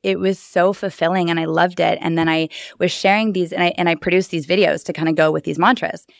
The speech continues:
And I would share them with my A L A students in level three as, like, an extra value, extra bonus for them, where they could have these mantras and these meditations available for them.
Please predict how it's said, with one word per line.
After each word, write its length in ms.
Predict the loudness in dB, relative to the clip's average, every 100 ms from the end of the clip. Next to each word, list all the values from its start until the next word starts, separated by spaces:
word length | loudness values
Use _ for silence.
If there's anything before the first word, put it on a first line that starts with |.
| _ _ -4
And 120 | 0
I 60 | 0
would 120 | 0
share 220 | 2 2
them 120 | 2
with 180 | -2 -2
my 100 | -2
A 120 | 0
L 80 | 0
A 100 | 0
students 380 | -2 -4 -4 -2
in 100 | -4
level 180 | -2 -4
three 360 | 0 2 4
as, 180 | 2 0
like, 100 | -2
an 160 | -4 -4
extra 300 | -4 -2 0
value, 560 | 2 0 0 -2 -2
extra 280 | -2 -4 -4
bonus 320 | 0 0 0 -4
for 100 | -4
them, 300 | -2 0 0
where 100 | -2
they 80 |
could 120 | -2 -2
have 200 | -2 -2
these 200 | -4 -2
mantras 420 | 0 0 0 -2
and 80 | -4
these 140 | -4
meditations 540 | -6 -2 -2 -2 -4
available 280 | -2 -2 -4
for 100 | -4
them. 240 | -4 -4